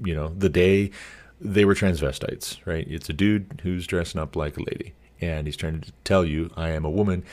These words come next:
He's not actually a woman. He's biologically a man. He is a man. He's just a confused man who is, uh, trying to pretend that he is a woman. But Ben Shapiro got threatened on T V and, uh,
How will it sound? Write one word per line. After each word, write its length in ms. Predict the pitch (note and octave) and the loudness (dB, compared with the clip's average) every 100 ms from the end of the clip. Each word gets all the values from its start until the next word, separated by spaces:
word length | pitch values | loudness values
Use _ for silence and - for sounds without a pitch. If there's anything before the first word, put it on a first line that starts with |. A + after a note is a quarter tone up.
| - - | -20 -14
He's 160 | - D2 | -6 0
not 160 | F2 | 2
actually 300 | D#2+ D#2 D#2 | 2 0 -6
a 40 | D2 | -6
woman. 220 | D2 D2 | -6 -8
He's 80 | D2 | -6
biologically 880 | D2+ D#2 D2+ D2 D#2+ - D2+ D2 - | -2 0 2 0 -4 -8 -8 -8 -6
a 300 | C#2+ C#2 - - | -6 -6 -10 -4
man. 360 | F2 F2 F2+ F2+ - - - | 0 2 2 -2 -10 -20 -4
He 160 | E2+ | 0
is 100 | G2 | 2
a 60 | E2+ | 2
man. 320 | D2+ D#2 D2 | 0 -2 -4
He's 260 | D#2 D#2+ - | -8 -12 -8
just 360 | - - - _ | -8 -8 -12 _
a 100 | - | -12
confused 760 | D2 D#2+ D2 G2 G2+ F#2 D#2+ - | -8 -6 -4 0 2 2 -2 -4
man 380 | D2+ C#2 C#2 C#2+ | -4 -2 -4 -4
who 200 | D2+ D2+ | -4 -4
is, 380 | D2 C#2+ C#2+ - _ _ - | -4 -6 -8 -14 _ _ -14
uh, 260 | - - - - | -12 -10 -12 0
trying 220 | F2+ E2+ | 0 2
to 60 | |
pretend 600 | - - - D#2+ C#2+ C#2 - | -2 -8 -4 -4 -4 -8 -10
that 180 | D#2+ C#2+ | -10 -8
he 140 | D#2+ | -6
is 260 | D2+ D2+ D#2+ | -6 -6 -6
a 60 | D#2+ | -2
woman. 360 | F2+ D2+ C#2+ - | 0 0 -2 2
But 200 | F2+ - - - - - - - - | 2 2 -12 -10 -10 -12 -14 -16 0
Ben 120 | - C#3 | 6 6
Shapiro 260 | - A#2+ | 8 8
got 200 | A2+ G#2 | 8 2
threatened 400 | - F#2 F2+ F#2 - - | 2 0 0 -2 -6 -2
on 240 | G2+ F#2+ | 2 4
T 220 | F2 F#2+ E2+ | 2 0 0
V 320 | D2+ D#2 D2+ - | 0 0 -4 -8
and, 420 | F#2+ F2 E2 E2 E2 | -6 -4 -2 -2 2
uh, 440 | E2+ E2 E2 E2 | 4 4 2 0